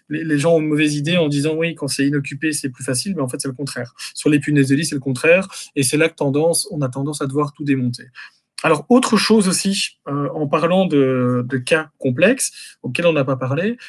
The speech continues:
que les gens oublient souvent, c'est dites à votre cli-, à vos clients, s'il vous plaît, de ne pas traiter eux-mêmes. Alors, ils vont dire, « Oui, mais c'est parce que vous voulez facturer. » Mais il faut leur expliquer qu'un traitement à l'aérosol qui est raté, parce qu'ils ont fait ça partout,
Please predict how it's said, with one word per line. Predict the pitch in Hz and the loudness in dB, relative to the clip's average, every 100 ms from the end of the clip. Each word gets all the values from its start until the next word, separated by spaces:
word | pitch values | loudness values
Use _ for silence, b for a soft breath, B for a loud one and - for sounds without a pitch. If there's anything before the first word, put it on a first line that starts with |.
| B | B
que | - | -2
les | 143 | 2
gens | 147 190 | 2 2
oublient | 156 | 0
souvent, | - 143 180 202 | -4 0 0 0
c'est | - 196 220 - | 0 0 -2 -4
dites | 147 240 240 - | 0 2 0 -2
à | 156 | -4
votre | 175 - | -4 -6
cli-, | 190 165 165 | -6 -4 -2
à | |
vos | 156 | -4
clients, | 160 165 147 | -4 -4 -2
s'il | 143 208 | 0 0
vous | 196 | 0
plaît, | 143 147 B B B _ _ | 0 0 B B B _ _
de | 139 175 | 0 2
ne | 185 | 2
pas | 202 | 2
traiter | 196 196 196 | -2 -2 -2
eux-mêmes. | 175 160 139 120 _ _ | -2 0 -2 -4 _ _
Alors, | 156 170 | 0 2
ils | |
vont | 165 170 | 0 0
dire, « | 170 | 2
Oui, | 196 | 2
mais | 196 | 2
c'est | 170 | 0
parce | 160 | -4
que | 151 | -4
vous | 160 | -2
voulez | 160 | 0
facturer. » | 147 143 147 143 123 B B | -2 -4 -2 -2 -2 B B
Mais | 170 175 B B _ _ - | 2 2 B B _ _ -4
il | 156 | 2
faut | 233 | 6
leur | 240 | 6
expliquer | 214 - 175 - 139 147 _ _ _ | 4 0 -8 -4 -4 -4 _ _ _
qu'un | - 170 170 165 | 0 0 0 -2
traitement | - 226 220 190 | 0 -2 4 6
à | 165 | 6
l'aérosol | 185 180 170 - 127 127 - _ _ - | 4 2 -4 -4 -6 -8 -16 _ _ -4
qui | 208 | 0
est | 208 | 2
raté, | 156 127 123 | 0 -4 -8
parce | 127 143 | -8 -10
qu'ils | 180 180 | -8 -6
ont | |
fait | 156 | -6
ça | 175 170 | -4 -4
partout, | 165 - - | -6 -12 -14